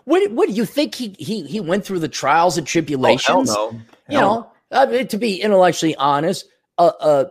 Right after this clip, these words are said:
Speaker 1: someone from Black Lives Matter who grew up in North Minneapolis, which is the equivalent to South Side Chicago. That's the
Speaker 2: Yeah.
Speaker 1: ghetto.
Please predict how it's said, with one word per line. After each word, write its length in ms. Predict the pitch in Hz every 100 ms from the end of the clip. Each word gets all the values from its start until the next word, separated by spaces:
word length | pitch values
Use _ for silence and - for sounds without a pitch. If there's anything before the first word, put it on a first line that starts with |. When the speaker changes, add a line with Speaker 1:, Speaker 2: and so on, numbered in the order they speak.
| -
Speaker 1:
someone 380 | - 233 233 185
from 260 | 196 170
Black 340 | 143 175 190 175
Lives 300 | 160 160 151
Matter 320 | 151 175 143
who 140 | 135
grew 180 | 127 147
up 80 | 139
in 80 | 135
North 240 | 139 135
Minneapolis, 480 | 123 117 113 113 123
which 160 | 123
is 140 | 120 101
the 140 | 113
equivalent 500 | 107 - 110 107 101
to 100 | 101
South 240 | - 98 -
Side 240 | 98 92
Chicago. 380 | 98 101 95 95
That's 180 | 92 -
the 120 | 117
Speaker 2:
Yeah. 160 | 113 101
Speaker 1:
ghetto. 320 | 90 90 95